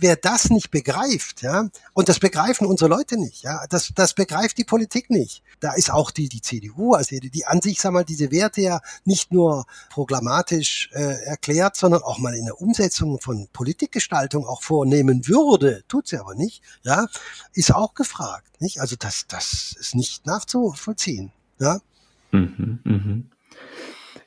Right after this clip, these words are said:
Speaker 2: Ja, du sprichst grad C D U an, die hätte es ja eigentlich immer im Programm gehabt. Äh, nur irgendwie scheint das im Programm da wirkungslos geblieben
Speaker 1: Ja,
Speaker 2: zu
Speaker 1: ja,
Speaker 2: sein.
Speaker 1: ja.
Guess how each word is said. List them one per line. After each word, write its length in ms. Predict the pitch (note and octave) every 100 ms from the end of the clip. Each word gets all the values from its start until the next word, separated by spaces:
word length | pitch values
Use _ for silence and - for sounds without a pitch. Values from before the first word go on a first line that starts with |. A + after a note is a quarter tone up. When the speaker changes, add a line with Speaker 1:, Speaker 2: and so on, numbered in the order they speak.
| -
Speaker 2:
Ja, 260 | A#2+ A2
du 120 | - A#2+
sprichst 320 | - B2+ -
grad 160 | B2
C 120 | - B2
D 100 | -
U 180 | -
an, 320 | C3+ D#3 D3+ -
die 180 | A#2
hätte 400 | G#2+ - C3+ D#3+
es 220 | - C#3+ -
ja 220 | G#2 -
eigentlich 480 | F2 D#2+ D#3 D#3+ -
immer 240 | C#3+ -
im 160 | C#3 C3+
Programm 480 | - C3+ C3 C3+
gehabt. 840 | C3+ C3+ - - C#3 - - - -
Äh, 20 |
nur 640 | - A#2 A2+ A#2 A#2+ A#2 -
irgendwie 460 | C3 E3 D#3 F3+
scheint 340 | - B2+ C3+ C#3
das 240 | C#3 -
im 220 | - C3
Programm 440 | C3 B2 - A2 C3
da 260 | C#3+ C#3 D#3 D#3+ - - -
wirkungslos 600 | C#3+ F3 D#3+ C#3 A2 -
geblieben 360 | - - E3+
Speaker 1:
Ja, 60 | -
Speaker 2:
zu 100 | -
Speaker 1:
ja, 120 | E3
Speaker 2:
sein. 320 | E3 E2+ G#2 - _ _
Speaker 1:
ja. 180 | C#3 A#2